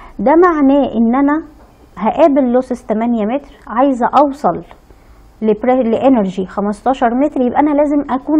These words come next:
بادئة بتوتال انرجي بتساوي كام؟ لازم اكون بادئة بتوتال انرجي تلاتة وعشرين متر.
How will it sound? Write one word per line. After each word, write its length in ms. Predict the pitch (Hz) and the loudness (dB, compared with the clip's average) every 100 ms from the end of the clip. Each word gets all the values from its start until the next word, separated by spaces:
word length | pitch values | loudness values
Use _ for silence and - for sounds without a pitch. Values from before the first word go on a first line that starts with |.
| 277 | 2
بادئة 480 | 262 269 - 262 330 - - - - - 208 | 2 0 -2 -2 -2 -6 -20 -20 -20 -8 -2
بتوتال 500 | 262 320 339 302 262 | 0 0 -2 -2 0
انرجي 400 | 285 294 240 226 | 0 0 -2 -4
بتساوي 440 | 226 - 254 254 | -4 -4 -2 -2
كام؟ 280 | 247 226 226 226 | -4 -4 -4 -2
لازم 340 | 233 320 302 254 254 | 0 0 -2 -4 -4
اكون 260 | 277 269 | 0 2
بادئة 380 | 214 233 - 302 320 214 | 2 0 -2 -4 -4 -6
بتوتال 520 | 240 294 311 254 202 | -2 -2 0 -2 -2
انرجي 460 | 254 262 254 311 330 - - - - - - | -2 -2 -2 -2 -4 -8 -20 -20 -20 -10 -2
تلاتة 300 | 208 262 269 | 0 2 2
وعشرين 420 | 190 180 180 254 | 0 -2 -2 2
متر. 400 | 302 370 - | 2 2 -2